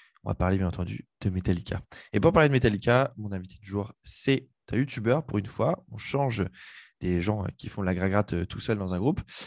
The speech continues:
euh, puisque mon invité du jour, c'est Aziz de la chaîne Dealer de Métal, que vous connaissez, à mon avis, très certainement, si vous traînez, euh, sur le YouTube du métal français. Et Aziz, il m'avait dit, «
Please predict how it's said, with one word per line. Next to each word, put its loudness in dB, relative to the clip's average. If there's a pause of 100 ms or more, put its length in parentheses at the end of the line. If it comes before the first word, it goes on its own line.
(180)
euh, 8
puisque -4
mon -2
invité -2
du 2
jour, 2
c'est 2
Aziz 0
de 2
la 2
chaîne -2
Dealer -4
de -10
Métal, -2 (300)
que -20
vous -20
connaissez, -10 (160)
à 0
mon -4
avis, -4 (300)
très 2
certainement, -2 (340)
si -6
vous -2
traînez, -2 (120)
euh, -2
sur -8
le -8
YouTube -2
du -14
métal 2
français. -6 (720)
Et 4
Aziz, 2
il 0
m'avait 2
dit, « 0